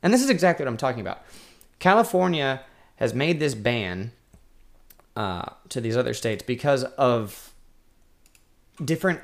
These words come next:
L G B T Q policies that they have. I, I don't understand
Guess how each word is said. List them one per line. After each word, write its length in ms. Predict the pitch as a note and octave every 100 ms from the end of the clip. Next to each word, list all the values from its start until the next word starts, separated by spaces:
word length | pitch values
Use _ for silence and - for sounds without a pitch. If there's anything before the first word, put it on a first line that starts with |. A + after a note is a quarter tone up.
| -
L 160 | D3 F3
G 160 | E3
B 160 | D3+ D#3+
T 160 | - B2+
Q 180 | D3
policies 680 | C3 B2+ A2 F#2+ G#2+ F2+ - _ _ _ _ _ _ -
that 140 | A#2+
they 120 | A2+
have. 300 | F#2+ F#2 - - _ _ _ _ _ _ _ _ _ _ _ _ _ _ _ _ _ _ -
I, 160 | - - - _ _ _ _ _ _ -
I 120 | F3
don't 260 | D#3 G#3
understand 640 | A3 A3 G3 F#3+ F3+ E3+